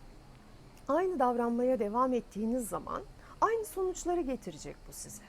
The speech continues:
Haliyle bir dönüşüm yapmaya karar verdik diyelim ki, kısa sürede içinde başımıza o eski olanı,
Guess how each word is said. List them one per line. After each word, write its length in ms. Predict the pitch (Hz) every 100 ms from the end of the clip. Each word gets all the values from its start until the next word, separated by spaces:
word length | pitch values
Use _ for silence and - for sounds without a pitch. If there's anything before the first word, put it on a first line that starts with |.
| - - - - -
Haliyle 560 | 214 214 320 539 202 160
bir 120 | 320 392
dönüşüm 460 | 302 247 - 262
yapmaya 420 | 214 202 214 226
karar 440 | 226 202 208 214 202
verdik 440 | 180 156 156 -
diyelim 340 | 151 139 127 - -
ki, 180 | 262 494 - - - - -
kısa 240 | 226 415
sürede 460 | 415 330 226 180 202
içinde 560 | 214 - 185 175 254 359
başımıza 720 | 240 - 349 320 180 196 370 - - - - - -
o 120 | 320 -
eski 540 | 240 - - 349 320 - - - -
olanı, 380 | 214 196 156